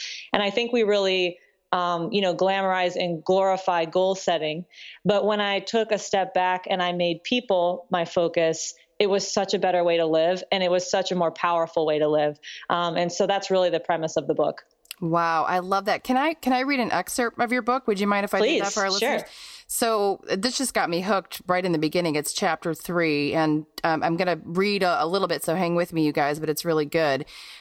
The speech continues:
Speaker 2: Um, Lynn, you say, "Every morning I got up early for work at a corporate marketing job that was slowly draining the life from my eyes, and after work,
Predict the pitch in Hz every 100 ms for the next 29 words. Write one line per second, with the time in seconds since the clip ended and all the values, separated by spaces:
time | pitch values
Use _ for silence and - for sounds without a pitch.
0 | - 175 156 190 196 196 190 185 170 190
1 | 214 202 185 180 165 160 165 165 160 -
2 | 175 170 - 165 160 165 165 156 151 190
3 | 175 160 160 165 208 190 175 170 156 160
4 | 160 151 156 - 185 180 196 165 160 160
5 | 156 156 156 160 160 185 233 208 180 156
6 | 139 139 143 147 147 151 - 208 175 165
7 | 165